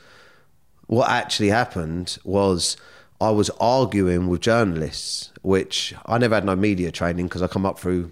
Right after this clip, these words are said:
social media, right? So when a journalist writes a bad story about you, you're just meant to ignore it. And if they write another one, another one, another one, and then their sister publication writes one, and then all of them start writing the same stories, clickbait, clickbait, clickbait,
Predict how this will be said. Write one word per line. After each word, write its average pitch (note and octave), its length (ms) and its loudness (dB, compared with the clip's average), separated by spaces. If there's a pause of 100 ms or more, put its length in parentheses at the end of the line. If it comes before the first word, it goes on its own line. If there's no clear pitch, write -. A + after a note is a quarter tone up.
social F#2 380 -4
media, G2 340 -4
right? F#2 240 -4 (440)
So - 140 -8
when B2 100 2
a C#3+ 60 4
journalist C3+ 460 2
writes A2+ 340 0
a F#2+ 60 -2
bad G2+ 240 0
story A2 300 -2
about E2+ 300 -4
you, F#2+ 100 -4
you're G#2 160 0
just - 200 -4
meant B2+ 160 -2
to A2 120 -4
ignore F#2+ 360 -2
it. C#2 120 -8 (440)
And G2+ 80 2
if G2 120 0
they A2+ 100 2
write G#2+ 240 2
another A#2 260 2
one, B2 160 4
another A2+ 300 2
one, F#2+ 220 0
another F#2 280 0
one, F2+ 280 -2 (360)
and F#2+ 160 0
then G2 200 2
their G2 140 4
sister - 360 0
publication G2 680 0
writes F#2+ 280 0
one, F2+ 140 0
and G2 180 0
then G2+ 140 2 (100)
all C3 220 4
of G2+ 60 0
them G2 280 0 (160)
start G#2 300 0
writing G2+ 260 0
the F#2 60 0
same G#2+ 300 2
stories, F2 560 -2 (280)
clickbait, G#2+ 440 -2
clickbait, - 400 -4
clickbait, F#2 420 -2